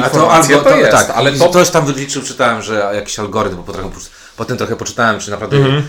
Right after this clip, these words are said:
Speaker 1: czy naprawdę myśmy tak źle zagrali, że za pierwszym razem nie przeszliśmy, ale przeczytałem, że żeby zrobić pierwszą,
Speaker 2: Nie, no jeśli wszystkie
Speaker 1: pierwszą
Speaker 2: wybory
Speaker 1: jednostek czas, w-, dokładnie musiałbyś, i tam jest cała sekwencja napisana, jakie te wybory musisz
Speaker 2: Tak,
Speaker 1: zrobić, nie?
Speaker 2: tak.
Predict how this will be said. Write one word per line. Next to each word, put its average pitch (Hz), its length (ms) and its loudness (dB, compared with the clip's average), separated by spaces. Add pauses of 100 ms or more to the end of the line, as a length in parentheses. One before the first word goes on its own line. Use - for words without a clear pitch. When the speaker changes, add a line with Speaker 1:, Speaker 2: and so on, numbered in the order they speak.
(120)
Speaker 1:
czy - 80 -14
naprawdę 113 280 0
myśmy 107 300 -8
tak 98 180 -4
źle 101 160 -6
zagrali, 98 340 -2
że 95 200 -6
za 95 80 -8
pierwszym 104 240 -8
razem 95 160 -8
nie 95 80 -8
przeszliśmy, 117 500 -8 (320)
ale 110 100 -2
przeczytałem, 113 380 0
że 98 340 -2
żeby 104 200 -8
zrobić 117 300 2
pierwszą, 120 240 2
Speaker 2:
Nie, 117 60 2
no 131 80 0
jeśli 160 360 -2
wszystkie 214 460 0
Speaker 1:
pierwszą 160 240 6
Speaker 2:
wybory 139 160 6
Speaker 1:
jednostek 147 380 2
czas, 151 320 4
w-, 127 480 -6
dokładnie 160 480 2
musiałbyś, 143 400 -4 (220)
i 123 60 -6
tam 147 180 4
jest 143 220 -4
cała 160 240 4
sekwencja 139 380 -4
napisana, 135 460 -2
jakie 139 320 2
te 110 80 -10
wybory 101 240 -2
musisz 240 160 0
Speaker 2:
Tak, 160 100 0
Speaker 1:
zrobić, 76 340 -8
nie? 95 60 -4
Speaker 2:
tak. - 220 -2